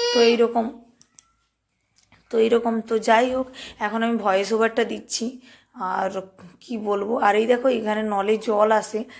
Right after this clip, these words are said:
তিন টাইম করে আমাদের জল আসে, তো জল। আর কোয়ার্টার ছেড়ে তো যাওয়ার সময় হয়ে গেছে, আর কি বলবো, মনও ভালো নয়, কথা বলতেও ইচ্ছে করছে না।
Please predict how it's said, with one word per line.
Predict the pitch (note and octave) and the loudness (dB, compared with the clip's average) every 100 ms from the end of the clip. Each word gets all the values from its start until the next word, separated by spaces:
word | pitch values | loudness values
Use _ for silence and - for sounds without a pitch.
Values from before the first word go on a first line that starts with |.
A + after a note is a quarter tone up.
| - | -10
তিন | C4 B3+ B3+ | -4 -2 0
টাইম | C4 C4 B3+ | 0 0 2
করে | C4 | 2
আমাদের | B3 G#3+ G3+ F#3+ | 2 0 -2 -4
জল | G3 E3 E3 | -2 -2 -4
আসে, | E3+ E3+ F#3 - _ _ _ | -6 -10 -16 -20 _ _ _
তো | A3+ G3+ G3 G2 _ - - _ _ _ _ A#3 | -6 -4 -6 -10 _ -20 -20 _ _ _ _ -6
জল। | - A#3 A3+ A#3 B3+ - _ _ _ _ _ _ _ _ _ _ _ _ _ _ _ | 0 2 2 0 -6 -14 _ _ _ _ _ _ _ _ _ _ _ _ _ _ _
আর | A#3 F#3+ F#3+ F#3+ | -16 -12 -12 -14
কোয়ার্টার | - A3 A3+ A#3+ A#3 | -10 -8 -6 -8 -8
ছেড়ে | - A#3 A#3 | -10 -8 -8
তো | A#3 | -6
যাওয়ার | A#3 G#3 G#3+ | -6 -6 -6
সময় | - A3 G#3+ A#3 | -10 -10 -10 -8
হয়ে | A3+ A3+ | -6 -8
গেছে, | G#3 G#3 G#3 A#3+ B3 G#3 | -10 -12 -12 -14 -16 -16
আর | F#3+ - | -18 -18
কি | G#3 | -16
বলবো, | F#3+ G3 F#3+ G#3 G3+ _ _ _ _ | -10 -10 -10 -14 -20 _ _ _ _
মনও | F#3 F3+ F#3+ G3 G3+ | -16 -14 -12 -12 -12
ভালো | G3+ G3 G#3 | -12 -12 -12
নয়, | A3 A3+ F3 - _ _ _ _ _ _ _ _ _ _ | -10 -12 -14 -20 _ _ _ _ _ _ _ _ _ _
কথা | G3 F#3 F#3 | -20 -16 -16
বলতেও | F#3 F#3+ G3+ G3+ | -16 -16 -14 -12
ইচ্ছে | G3+ - | -14 -18
করছে | G3 G3+ G3+ G3+ | -18 -20 -20 -20
না। | G3+ | -20